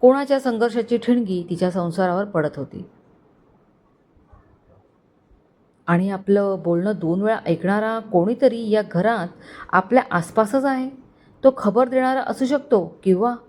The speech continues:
तोच खरा सूत्रधार असेल तर? शालिनीच्या पायाखालची जमीन हादरली. दिग्विजय आता कुठे नीट बरा होतोय? परत काही उलटं सुलटं घडलं तर? काहीतरी आपल्याला करायला हवं. आपल्याला जे, आपल्याला जे हवं कदाचित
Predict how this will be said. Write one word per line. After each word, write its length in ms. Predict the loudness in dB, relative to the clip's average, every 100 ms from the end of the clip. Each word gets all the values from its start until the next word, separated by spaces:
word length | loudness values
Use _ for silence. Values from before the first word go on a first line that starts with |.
| _ _ -20 4
तोच 240 | 6 6 2
खरा 200 | 0 2
सूत्रधार 460 | 0 4 4 4
असेल 340 | -2 -2 0 2
तर? 120 | 2 0 _ _ _ _ _
शालिनीच्या 520 | -6 -2 0 0 -2 -2
पायाखालची 520 | -2 -2 -2 -2 -2
जमीन 300 | -2 -2 -4
हादरली. 460 | -6 -6 -6 -8 -14 -16 -20 -20 0
दिग्विजय 500 | 2 2 0 0 -2
आता 280 | -2 0 0
कुठे 260 | 0 0
नीट 200 | 0 0
बरा 220 | 0 0 0
होतोय? 440 | -2 0 0 0 -6 -20 -20 -8 0
परत 200 | 2 2 2
काही 140 | 2
उलटं 360 | 2 -2 0 0
सुलटं 300 | 0 4 2
घडलं 240 | 2 -2
तर? 180 | 0 0 -4 -10 _ _ _ _ -10
काहीतरी 420 | -4 -2 2 2
आपल्याला 320 | 2 0 0
करायला 420 | 0 0 0 -2 -2
हवं. 260 | -4 -6 -10 _ -20 -12 0
आपल्याला 580 | 0 4 2 2 -2
जे, 420 | -4 2 2 0 -8 _ _ _ _ -4
आपल्याला 440 | 2 4 4 2 -8 0
जे 140 | 4
हवं 400 | 4 2 -4 -4
कदाचित 560 | -4 -2 0 0 -2 -8